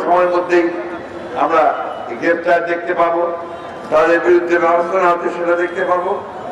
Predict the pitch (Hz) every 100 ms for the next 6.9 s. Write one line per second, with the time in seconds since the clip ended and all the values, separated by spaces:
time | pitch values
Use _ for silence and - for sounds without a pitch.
0 | - 135 - - - 214 208 202 190 196
1 | 190 160 147 - - - - 180 180 175
2 | 185 185 185 185 170 170 151 - - -
3 | - 175 175 202 214 214 214 214 208 202
4 | 202 208 202 - - - 202 190 190 190
5 | 202 202 214 214 208 175 180 - - 202
6 | 185 185 185 175 165 175 170 156 147